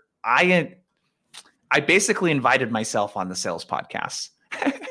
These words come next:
And I did that by reaching out and saying, "Hey, I was looking at the content." So if we look at that pillar content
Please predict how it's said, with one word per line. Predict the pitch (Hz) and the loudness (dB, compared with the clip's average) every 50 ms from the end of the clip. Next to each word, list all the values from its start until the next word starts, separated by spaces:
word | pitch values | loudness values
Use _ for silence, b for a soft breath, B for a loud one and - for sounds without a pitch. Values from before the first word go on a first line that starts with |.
| 466 - - 494 - - - - B B B B B B B B B - | -10 -8 -8 -8 -6 -6 -8 -8 B B B B B B B B B 2
And | 160 147 139 131 - | 4 4 4 6 6
I | 147 143 | 6 4
did | 139 - 202 233 202 | 6 4 2 4 6
that | 165 135 131 - | 6 6 6 6
by | - 135 | 6 4
reaching | 131 127 147 160 160 - 147 | 4 4 2 0 0 2 2
out | 139 139 135 | 4 4 2
and | 131 123 | 2 0
saying, | - - 131 123 123 123 123 123 113 - b b b b b b _ | 0 0 2 2 2 2 0 0 -2 -6 b b b b b b _
"Hey, | - 135 170 170 | -2 2 4 6
I | 143 | 6
was | 127 127 127 | 6 4 4
looking | 143 156 151 160 | 2 0 2 2
at | 156 151 | 0 0
the | - | -2
content." | - - - 147 170 196 - - 120 113 131 151 - _ _ _ _ _ _ _ _ _ _ _ _ | -4 -2 2 2 2 2 2 0 0 0 0 -2 -4 _ _ _ _ _ _ _ _ _ _ _ _
So | - - 131 | -2 0 0
if | - - | 0 0
we | 135 | 0
look | 131 143 156 156 | 0 0 2 0
at | 156 - | 0 0
that | 117 117 - - | 0 -2 -2 -4
pillar | - 151 139 147 143 135 | -2 -2 0 0 0 -2
content | 139 - 127 127 139 - - 170 175 170 | -2 -2 0 0 0 0 0 0 0 -2